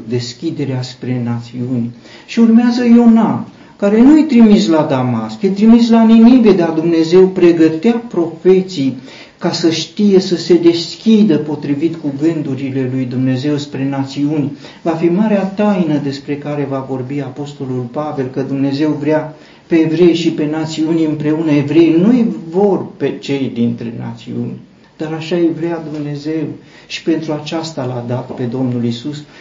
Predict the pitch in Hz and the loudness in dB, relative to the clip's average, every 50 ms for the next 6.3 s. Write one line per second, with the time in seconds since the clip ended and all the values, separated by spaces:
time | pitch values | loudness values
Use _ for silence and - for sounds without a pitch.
0 | - - - - 175 - - - 180 170 160 170 165 170 170 - 214 208 214 - | -18 -12 -8 -8 -8 -8 -6 -2 -2 0 2 2 -2 -2 -2 -4 -4 -4 -4 -6
1 | - 180 180 180 - 180 180 175 - - - 202 208 208 185 175 151 139 139 139 | -4 -4 -4 -2 0 0 0 0 -2 -8 -4 -2 0 0 2 0 0 0 -2 -4
2 | 135 135 135 139 143 139 - - - 156 156 156 - - 156 156 147 123 113 - | -4 -4 -4 -4 -6 -6 -8 -10 -12 -12 -12 -14 -10 -8 -8 -6 -6 -8 -10 -14
3 | - - - - - - - 160 151 170 220 262 285 277 262 226 202 - 190 180 | -18 -20 -20 -20 -18 -10 -6 -4 0 2 2 2 4 4 2 2 2 0 0 0
4 | 170 165 156 - - 143 147 127 139 135 123 - 143 127 - - 127 120 135 123 | 0 -2 -4 -6 -4 -4 -4 -2 -2 -4 -4 -4 -6 -6 -6 -6 -4 -2 -2 -4
5 | 123 - - 127 120 120 - - 131 120 117 117 120 117 117 117 110 110 117 117 | -4 -4 -4 -4 -4 -4 -6 -6 -6 -4 -4 -4 -4 -4 -4 -4 -4 -2 -2 -2
6 | 113 110 - 113 - | -2 -2 -6 -12 -14